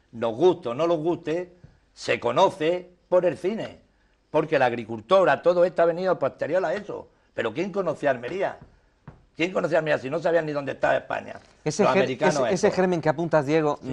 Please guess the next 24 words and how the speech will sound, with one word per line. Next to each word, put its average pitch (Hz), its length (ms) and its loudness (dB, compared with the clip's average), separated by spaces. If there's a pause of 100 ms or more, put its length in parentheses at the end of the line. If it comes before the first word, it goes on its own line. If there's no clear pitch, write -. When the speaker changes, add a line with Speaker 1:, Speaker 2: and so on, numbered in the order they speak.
Speaker 1:
sí, 117 60 -6
Speaker 2:
de, 131 140 2
Speaker 1:
dime. 120 160 -4
Speaker 2:
de 120 120 -4
que 123 100 -4
no 151 100 -2
se 156 120 -6
han 143 60 -2
hecho 156 180 -4
estudios. 131 500 -4 (340)
No 123 100 -2
se 139 120 0
hicieron 170 300 4
en 151 60 2
los 131 100 4
Speaker 1:
Hombre, 139 120 6
Speaker 2:
sesenta 160 240 2
o - 20 6
setenta, 151 400 -2
que 127 40 -4
Speaker 1:
claro. 139 120 -2
Speaker 2:
quizás 143 320 0
que 151 80 -2
era 160 180 2